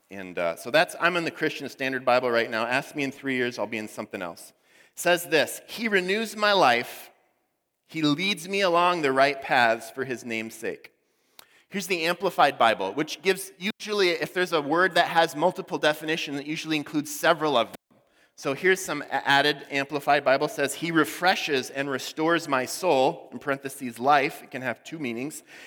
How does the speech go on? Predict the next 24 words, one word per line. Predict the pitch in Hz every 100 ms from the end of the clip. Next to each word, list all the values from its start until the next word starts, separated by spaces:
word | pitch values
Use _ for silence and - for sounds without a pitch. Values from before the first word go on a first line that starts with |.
| - _
"He | 147
leads | 147 170 202 160
me | 185 175
in |
the | 156
paths | - 165 156 160
of | 139
righteousness | 135 143 147 - 143 -
for | 139
his | 131 120
name's | 117 113 113
sake." | - 90 - - _ _ _ _ _ _ -
The | 160
Message, | 226 247 220 202 -
which | 185 -
is, | 185 170 -
uh, | 143 147 - -
more | 180 190
like | 185 180
a | 156 135
transliteration | - - 185 190 175 156 175 185 175 175 185 165
or |
a | 151
paraphrase, | - 185 185 185 185 170 190 202